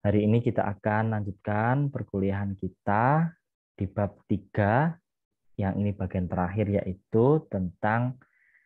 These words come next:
rangkaian arus arah. Yang sebelumnya kita sudah bahas tentang apa itu konduktivitas, resistivitas. Hari ini kita akan melanjutkan di subbab terakhir, yaitu mengenai rangkaian arus arah.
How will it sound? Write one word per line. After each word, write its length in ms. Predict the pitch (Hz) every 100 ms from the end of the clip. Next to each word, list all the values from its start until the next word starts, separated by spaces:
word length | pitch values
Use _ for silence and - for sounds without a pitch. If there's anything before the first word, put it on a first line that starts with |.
| _ _ -
rangkaian 560 | 107 107 107 107 110 -
arus 320 | 98 95 - 90
arah. 320 | 87 90 85 - _ _ -
Yang 400 | 98 90 92 -
sebelumnya 400 | 90 85 101 101
kita 240 | 95 92
sudah 240 | - 90 82
bahas 480 | 85 90 104 120 123
tentang 640 | 85 82 85 82 82 82 - _ _ _ _ _ _ -
apa 160 | 87
itu 80 | 90
konduktivitas, 960 | 95 87 85 90 90 85 95 113 123 -
resistivitas. 960 | 90 92 - - 85 92 110 123 - _ _ _ _ _ _ _ _ _ _ _ _ _ _ 92
Hari 160 | 98
ini 160 | 98 107
kita 240 | 113 90
akan 160 | 92 98
melanjutkan 800 | 95 92 92 - 101 113 139 147
di 640 | 139 90 87 87 85 82 85 - _ _ -
subbab 320 | 110 107 98
terakhir, 400 | 101 90 101 107
yaitu 240 | 90 -
mengenai 400 | 98 92 90 92
rangkaian 400 | 87 85 82 85
arus 240 | 82 85 -
arah. 240 | - 85